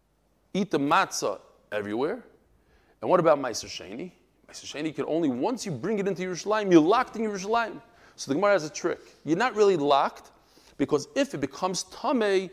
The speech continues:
then you can pull it out of Yerushalayim. If it remains Tahar in Yerushalayim, you're right, it's locked. But there's a trick to get it out of Yerushalayim. Says the Gemara,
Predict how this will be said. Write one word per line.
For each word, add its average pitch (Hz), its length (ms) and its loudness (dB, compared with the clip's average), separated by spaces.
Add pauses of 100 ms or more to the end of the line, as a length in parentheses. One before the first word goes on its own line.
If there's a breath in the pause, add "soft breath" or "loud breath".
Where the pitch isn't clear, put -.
(140 loud breath)
then 208 120 6
you - 60 2
can - 100 -2
pull 214 220 2
it 180 60 4
out 170 140 6
of 143 60 2
Yerushalayim. 113 380 -6
If 277 100 2
it 339 40 6
remains 175 460 2 (540)
Tahar 156 380 6
in 156 100 2
Yerushalayim, 156 280 0
you're 196 100 4
right, 165 200 6
it's - 160 -6
locked. 127 320 -2 (500 soft breath)
But - 480 6 (100)
there's 240 120 0
a 269 60 0
trick 294 260 0
to 214 80 -4
get 220 160 8
it 202 80 8
out 196 160 4
of 175 80 2
Yerushalayim. 131 460 -2 (1900 soft breath)
Says 185 840 8 (560)
the 127 220 2
Gemara, 135 1300 4